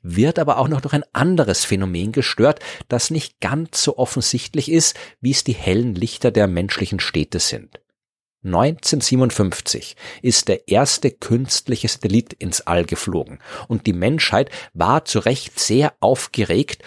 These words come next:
über diesen Lichtpunkt, der sich da über den Himmel bewegt hat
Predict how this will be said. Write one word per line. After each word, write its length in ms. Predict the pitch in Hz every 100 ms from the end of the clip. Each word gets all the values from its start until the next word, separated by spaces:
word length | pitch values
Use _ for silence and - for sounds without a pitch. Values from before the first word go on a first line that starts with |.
| - -
über 200 | 147 160
diesen 260 | 120 104 95
Lichtpunkt, 680 | 165 - - - 160 - _ -
der 180 | 110 -
sich 280 | 147 -
da 200 | - 87
über 120 | 120 117
den 100 | 95
Himmel 260 | 131 156
bewegt 500 | 101 82 92 127 -
hat 220 | 151 175